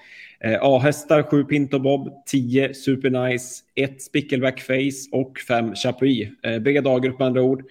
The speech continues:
Eh, B-hästar sex, nio, B C två, tre och C-hästar åtta, fyra. Eh, som sagt, en bred, bred A-grupp.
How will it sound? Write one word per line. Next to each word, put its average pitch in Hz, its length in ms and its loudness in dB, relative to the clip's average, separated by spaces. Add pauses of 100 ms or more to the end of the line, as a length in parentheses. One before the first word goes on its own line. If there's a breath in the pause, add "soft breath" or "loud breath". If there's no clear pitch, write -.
(380 loud breath)
Eh, 110 120 -2
B-hästar 135 580 2
sex, 131 380 -6
nio, 127 480 2 (600)
B 127 220 2
C 127 200 -2
två, 120 320 -2
tre 120 360 0
och 113 320 -6
C-hästar 113 540 -2
åtta, 117 380 -4
fyra. 131 500 2 (720 loud breath)
Eh, 120 240 -2
som 120 140 -4
sagt, 135 160 0
en 143 80 4
bred, 151 440 4
bred 156 240 4
A-grupp. 147 600 2